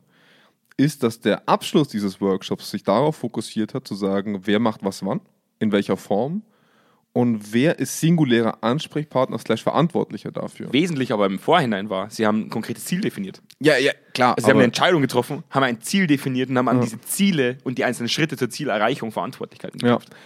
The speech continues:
Speaker 2: Ja.
Speaker 1: Aber, aber da denke ich mir halt so, das, das kannst du machen und bist trotzdem nicht verbindlich, das meine ich. Ne?
Speaker 2: Mhm.
Speaker 1: Also du kannst ein Ziel definieren und kannst sagen, das wollen wir, aber du kannst immer noch unverbindlich sein, weil du keine Zeitstempel dahinter setzt, du setzt keine, keine Person
Speaker 2: Ja,
Speaker 1: dahinter,
Speaker 2: ohne Ziel
Speaker 1: ne?
Speaker 2: lässt sich's halt immer schwer mit Verantwortlichkeiten definieren.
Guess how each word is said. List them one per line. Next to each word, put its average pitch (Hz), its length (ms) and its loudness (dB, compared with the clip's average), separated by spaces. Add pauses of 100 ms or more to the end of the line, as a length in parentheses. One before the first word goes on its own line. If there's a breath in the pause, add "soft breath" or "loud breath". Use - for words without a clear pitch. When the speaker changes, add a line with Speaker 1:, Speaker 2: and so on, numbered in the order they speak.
(140 loud breath)
Speaker 2:
Ja. 101 120 -12
Speaker 1:
Aber, 120 400 6
aber 117 180 4
da 139 100 6
denke 156 180 0
ich 143 80 -4
mir 151 80 4
halt 131 200 2
so, 127 240 4
das, - 340 -4
das 131 120 -4
kannst 170 260 2
du - 20 4
machen 165 240 2
und 147 60 0
bist 135 100 -4
trotzdem 135 220 0
nicht 120 60 -6
verbindlich, 120 420 -4
das - 160 -8
meine 87 160 -4
ich. - 100 -20 (240)
Ne? 113 120 -4
Speaker 2:
Mhm. - 40 -8 (340 loud breath)
Speaker 1:
Also 113 160 -2
du 110 80 4
kannst 127 280 2
ein 113 40 -6
Ziel 160 140 0
definieren 139 600 0 (120)
und 117 120 -4
kannst 110 240 -2
sagen, 107 200 4
das 101 160 -4
wollen 127 300 4
wir, 127 160 -2
aber 98 100 0
du 107 60 0
kannst 117 180 -4
immer 120 120 0
noch 107 80 -2
unverbindlich 98 540 -6
sein, - 220 -12 (460)
weil 98 120 2
du 95 80 2
keine 92 220 -2
Zeitstempel 104 400 2
dahinter 101 180 -2
setzt, 101 140 -6
du 95 60 -8
setzt 90 180 -8
keine, 90 300 -6 (220)
keine 98 200 -2
Person 101 260 0
Speaker 2:
Ja, 104 120 2
Speaker 1:
dahinter, 101 180 0
Speaker 2:
ohne 98 120 0
Ziel 120 160 -2
Speaker 1:
ne? 123 60 2
Speaker 2:
lässt 113 120 0
sich's 107 140 -6
halt 104 120 0
immer 104 160 -2
schwer 101 240 -2
mit 101 180 -2
Verantwortlichkeiten - 600 -8
definieren. - 260 -14